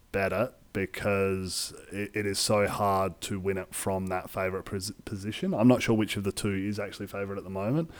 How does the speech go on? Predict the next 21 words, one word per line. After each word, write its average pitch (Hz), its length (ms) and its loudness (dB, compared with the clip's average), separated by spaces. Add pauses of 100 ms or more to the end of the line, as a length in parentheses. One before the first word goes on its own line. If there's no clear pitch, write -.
(300)
but 98 360 4
it, 110 200 -2
it's, 110 300 -2
it 117 140 4
often 113 460 4 (560)
comes 127 360 8
from 113 380 6
somewhere 101 460 2
else. 170 320 2
And 110 160 4 (300)
I 135 120 10
guess 156 180 10
that 135 160 4
kind 113 200 2
of 104 80 4
moves 117 320 12
into 113 140 8
my 101 100 4
next 107 240 0
point 143 320 12
around, 104 440 4